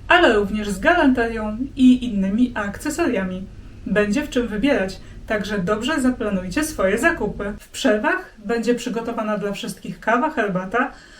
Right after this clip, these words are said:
oraz drobne przekąski, a w porze obiadowej lunch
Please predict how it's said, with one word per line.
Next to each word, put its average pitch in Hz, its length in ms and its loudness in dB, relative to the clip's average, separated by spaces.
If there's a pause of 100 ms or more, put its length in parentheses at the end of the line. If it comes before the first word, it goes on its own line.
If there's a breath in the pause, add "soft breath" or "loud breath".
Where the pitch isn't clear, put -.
(120)
oraz 240 280 4
drobne 277 340 8
przekąski, 240 840 -4
a 214 80 -6
w 175 120 -12
porze 277 360 0
obiadowej 214 600 -2 (240 loud breath)
lunch 226 420 0